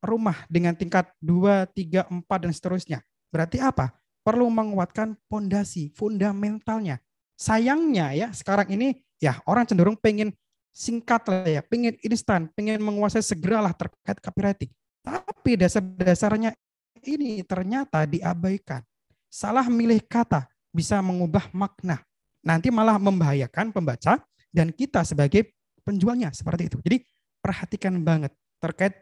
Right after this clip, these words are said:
pondasinya. Agar kalau pondasi kuat, bikin rumah tingkat dua, tiga, dan seterusnya bakal lebih kuat.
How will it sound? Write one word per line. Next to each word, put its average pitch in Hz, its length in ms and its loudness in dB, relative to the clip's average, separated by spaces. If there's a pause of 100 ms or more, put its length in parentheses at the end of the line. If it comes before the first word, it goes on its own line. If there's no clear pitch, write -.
pondasinya. 180 800 0
Agar 170 240 0
kalau 233 160 2
pondasi 185 400 -2
kuat, 170 320 0 (320)
bikin 190 320 -4
rumah 226 320 -2
tingkat 202 320 -6
dua, 233 320 -2
tiga, 214 320 -4
dan 196 160 -4
seterusnya 190 400 -6
bakal 139 400 -4
lebih 160 160 -6
kuat. 135 240 -4